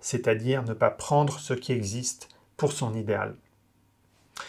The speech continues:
Et vous trouverez encore d'autres échos de cette visite à Londres, euh, dans les carnets du sous-, du sous-sol de dix-huit cent soixante-quatre. Je cite encore Dostoïevski. « Inutile de dire que toutes les actions humaines seront alors calculées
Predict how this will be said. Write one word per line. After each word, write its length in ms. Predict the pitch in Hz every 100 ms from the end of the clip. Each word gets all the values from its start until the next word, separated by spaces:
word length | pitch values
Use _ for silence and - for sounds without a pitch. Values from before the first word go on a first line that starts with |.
| - - - _ _ _ -
Et 200 | 143 147
vous 120 | 143
trouverez 640 | 143 160 135 147 139 - -
encore 300 | 127 - 117
d'autres 420 | 151 190 160 135
échos 420 | 143 - 151 135 123
de 100 | 123
cette 320 | - 123 120
visite 360 | 127 127 143 147
à 100 | 113
Londres, 580 | 127 175 202 120 117 117 - - -
euh, 120 | 127
dans 200 | 120 160
les 160 | 151 127
carnets 340 | 127 127 151
du 120 | 123
sous-, 160 | 113 -
du 200 | 131 120
sous-sol 680 | - 117 - 143 196 120 98 - - - - 123
de 200 | 113 117
dix-huit 320 | 117 123 139
cent 180 | - 127
soixante-quatre. 760 | 120 - 113 - 156 - - - _ _ _ - -
Je 140 | 110
cite 260 | 120 143 123
encore 280 | 110 110 110
Dostoïevski. « 680 | 110 - - - 180 190 - _ _ _ _ _ _ - -
Inutile 480 | 196 196 190 - 175
de 100 | 135
dire 260 | 127 143 -
que 100 | 120
toutes 240 | 117 151
les 180 | 143 120
actions 380 | 123 - 127 123
humaines 420 | 156 156 160 151
seront 320 | - 131 120 123
alors 260 | 120 -
calculées 600 | - 151 143 156 147 135